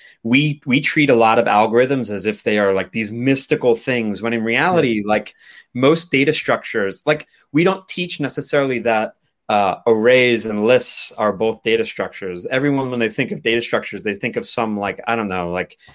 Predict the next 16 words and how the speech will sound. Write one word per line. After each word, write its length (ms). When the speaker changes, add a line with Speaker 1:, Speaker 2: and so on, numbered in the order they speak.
Speaker 1:
like, 160
some 640
very 640
difficult, 840
like, 180
a, 200
a 100
B 240
star 420
tree 440
or, 180
like, 260
you 100
know, 120
Speaker 2:
Yeah. 80
Speaker 1:
a 100